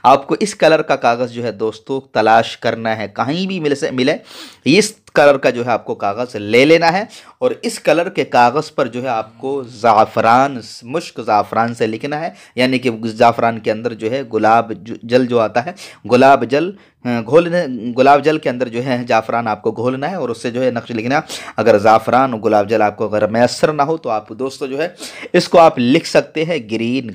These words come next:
कलर के पेन से, ठीक है। मैंने आपको जो है सीधे कलर, अ, वाइट कलर के जो है कागज़ पर लिख करके बताया, मगर आपको लिखना है दोस्तों सुर्ख कलर के कागज़ पर। ये बात बिल्कुल आप नोट कर लें।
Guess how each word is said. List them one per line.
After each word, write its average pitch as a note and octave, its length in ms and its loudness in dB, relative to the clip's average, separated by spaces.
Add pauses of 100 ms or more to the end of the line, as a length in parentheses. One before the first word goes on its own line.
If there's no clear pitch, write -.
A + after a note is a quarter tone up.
कलर A2+ 280 0
के B2 220 -4
पेन A2 460 0
से, G2 160 -8
ठीक G2+ 220 -10
है। C3+ 60 -6
मैंने C3 220 -2
आपको B2+ 240 -2
जो B2 100 -6
है A#2+ 100 -2
सीधे D3+ 320 -4
कलर, C#3+ 300 0 (360)
अ, B2+ 100 4
वाइट C3 300 4
कलर D3+ 240 2
के D3+ 120 -6
जो C#3+ 140 -2
है C#3+ 100 0 (260)
कागज़ B2 320 2
पर B2 120 -4
लिख A#2 160 -6
करके C3+ 240 -4
बताया, C#3 340 -4
मगर A#2 260 0
आपको A2 240 0
लिखना B2+ 320 -2
है E3+ 180 -4 (400)
दोस्तों A#2+ 400 0
सुर्ख - 460 0
कलर A2 280 0
के C#3 180 -2 (120)
कागज़ G#2+ 400 2
पर। C3+ 180 -2
ये A2 200 -6
बात A#2 440 0
बिल्कुल A2 400 -4
आप G#2+ 200 -2
नोट C3+ 420 2
कर G3 140 0
लें। A3 140 -6